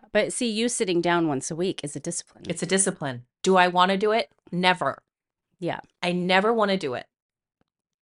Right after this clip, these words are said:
Speaker 2: Usually I try to do it Friday afternoons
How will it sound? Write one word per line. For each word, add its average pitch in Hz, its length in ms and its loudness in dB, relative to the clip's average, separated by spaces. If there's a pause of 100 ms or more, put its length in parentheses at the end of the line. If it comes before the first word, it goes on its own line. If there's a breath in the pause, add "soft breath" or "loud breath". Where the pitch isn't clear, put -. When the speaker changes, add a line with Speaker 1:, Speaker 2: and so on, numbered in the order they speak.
(460)
Speaker 2:
Usually 202 320 2
I 226 80 4
try 220 180 0
to 196 80 -2
do 190 120 0
it - 100 -4
Friday 165 320 -2
afternoons 156 880 -6